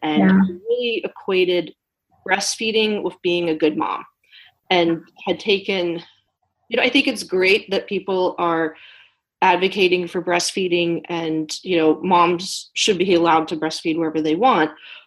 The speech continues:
Speaker 1: but it's sort of gone to a farther place, at least out, like, here in Pasadena, where
Speaker 2: Yeah.
Speaker 1: it's very extreme. Like, you, breast milk is liquid gold, and your
Speaker 2: Right.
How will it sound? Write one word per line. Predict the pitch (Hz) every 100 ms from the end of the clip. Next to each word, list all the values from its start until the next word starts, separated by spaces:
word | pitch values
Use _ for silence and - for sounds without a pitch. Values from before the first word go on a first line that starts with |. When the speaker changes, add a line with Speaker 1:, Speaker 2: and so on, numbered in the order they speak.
| _ -
Speaker 1:
but | 214 -
it's | 190 - -
sort | 285 247
of | 196
gone | 196 196
to | 196 196 180 156 - _
a | - -
farther | - 190 190 190
place, | 190 185 180 220 -
at | 165 190
least | 190 175 - _ _ -
out, | 180 156
like, | 170 156
here | 175
in | 160
Pasadena, | 165 165 160 160 180 170 160 - -
where | 185 175 165 170
Speaker 2:
Yeah. | 202 190 _ _ _ _
Speaker 1:
it's | 214 202 - -
very | 196 202 190 175 170 - -
extreme. | 190 - - 240 262 185 151
Like, | 151 151 151 -
you, | 170 185 190 185 - _
breast | 208 185 - -
milk | 190 175 - -
is | 180 170
liquid | 196 190 - 196 -
gold, | 180 170 - - -
and | 190 190
your | 180
Speaker 2:
Right. | 175 185